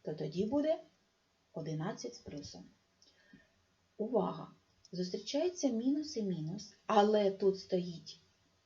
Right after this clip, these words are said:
мінус від'ємний, тобто ми кажемо протилежне число. І це мінус одинадцять. І увага, тут стоїть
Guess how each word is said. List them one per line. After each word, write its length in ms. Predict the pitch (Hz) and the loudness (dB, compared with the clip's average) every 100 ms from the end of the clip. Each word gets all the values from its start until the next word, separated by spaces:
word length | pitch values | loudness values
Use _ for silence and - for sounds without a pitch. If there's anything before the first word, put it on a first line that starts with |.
| _ | _
мінус 500 | 196 190 170 175 214 | 0 2 2 -2 -4
від'ємний, 480 | 269 254 254 294 311 | -6 -2 0 0 0
тобто 320 | 285 190 202 | 0 -2 0
ми 120 | 190 185 | 0 0
кажемо 420 | 196 190 190 185 | 0 0 0 -2
протилежне 1400 | - - 247 269 277 - 254 247 254 254 233 214 185 | -4 -2 2 2 2 -2 -4 -4 -4 -2 -2 -2 -2
число. 560 | 180 190 185 - 185 180 - _ _ _ _ _ _ _ | -4 -6 -10 -8 -6 -6 -8 _ _ _ _ _ _ _
І 100 | - | -14
це 200 | - 160 | -10 -8
мінус 440 | 160 196 240 - - | -4 -4 -6 -12 -8
одинадцять. 800 | 190 185 165 160 160 - - - - _ _ _ _ _ _ - - - _ - | -6 -4 -6 -8 -12 -14 -16 -20 -20 _ _ _ _ _ _ -20 -20 -20 _ -4
І 120 | 208 | 0
увага, 680 | 202 - 196 185 220 262 247 | 2 2 0 0 0 0 -4
тут 360 | - 214 190 - | -6 -8 -10 -14
стоїть 500 | - 196 196 202 | -4 -2 -2 -6